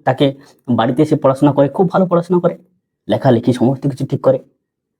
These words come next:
এই দুর্বলতা বা ভয়ভীতি তার মধ্যে গ্রাস করে দেয় এমনভাবে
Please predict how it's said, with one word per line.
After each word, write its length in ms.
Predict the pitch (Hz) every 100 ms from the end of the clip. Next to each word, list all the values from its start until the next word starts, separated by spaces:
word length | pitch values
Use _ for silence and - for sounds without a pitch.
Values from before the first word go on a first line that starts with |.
| _ _ _ _ _ _ _ _ _ _ _ _ _
এই 80 | 139
দুর্বলতা 480 | - 170 180 208 -
বা 160 | 175 165
ভয়ভীতি 460 | 127 151 170 175 151
তার 160 | 147
মধ্যে 260 | 147 139 143
গ্রাস 300 | 131 - 127 -
করে 160 | 147
দেয় 120 | 135 127
এমনভাবে 380 | 143 147 131